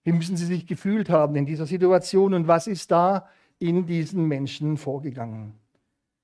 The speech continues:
Die Himmelfahrt Jesu und damit seine schmerzliche Abwesenheit, das hat die elf Jünger damals,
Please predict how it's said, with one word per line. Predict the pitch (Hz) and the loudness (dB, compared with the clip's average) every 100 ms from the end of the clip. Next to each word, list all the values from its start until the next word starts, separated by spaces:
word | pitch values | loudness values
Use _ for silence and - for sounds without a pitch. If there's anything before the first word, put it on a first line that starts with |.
| _ _ _ _ _ _ _ _ _ _ _ - | _ _ _ _ _ _ _ _ _ _ _ 0
Die | 180 | 4
Himmelfahrt | 254 240 202 175 | 4 4 4 2
Jesu | 165 208 233 220 | 2 2 4 8
und | 180 180 165 160 156 - 165 | 8 6 4 2 -2 -10 0
damit | 160 208 214 | 4 4 4
seine | 190 180 160 | 4 4 0
schmerzliche | - 170 175 214 185 165 | -2 -2 -4 -4 0 2
Abwesenheit, | 156 160 180 175 180 180 185 180 - | 2 2 0 2 0 2 2 -2 0
das | 165 - | 0 0
hat | 180 | -2
die | 190 180 | -2 -2
elf | 180 170 - | -2 -2 -2
Jünger | 147 170 165 | 0 2 4
damals, | 151 151 156 165 160 - - | 4 2 4 4 2 -4 -16